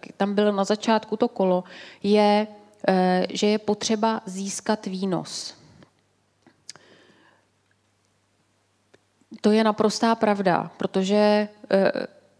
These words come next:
bez toho, abychom nějaký výnos získali, tak vlastně nemáme, nemáme z čeho žít, jo. A pokud my dobře zajistíme tady tyhle ty funkce,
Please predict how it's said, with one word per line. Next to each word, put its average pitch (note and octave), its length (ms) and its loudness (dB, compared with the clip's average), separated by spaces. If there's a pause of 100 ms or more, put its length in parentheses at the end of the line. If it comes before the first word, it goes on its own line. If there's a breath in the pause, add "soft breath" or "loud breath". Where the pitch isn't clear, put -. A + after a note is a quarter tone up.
(220)
bez G3+ 340 0
toho, G#3 340 4
abychom G3+ 560 -2
nějaký G3+ 380 0
výnos G#3 320 -2
získali, F#3 800 -2 (280 loud breath)
tak G3 180 -2
vlastně G3+ 380 -2
nemáme, G3 1040 0 (500)
nemáme F#3+ 360 -2
z - 100 -6
čeho G3+ 280 0
žít, E3+ 400 -6
jo. D#3+ 240 -2 (720 loud breath)
A F3 460 0 (160)
pokud A3+ 440 0
my G#3 520 2 (340)
dobře G#3+ 380 2
zajistíme A3 560 0
tady G#3 200 2
tyhle G#3+ 240 4
ty A#3+ 120 0
funkce, G#3 720 -2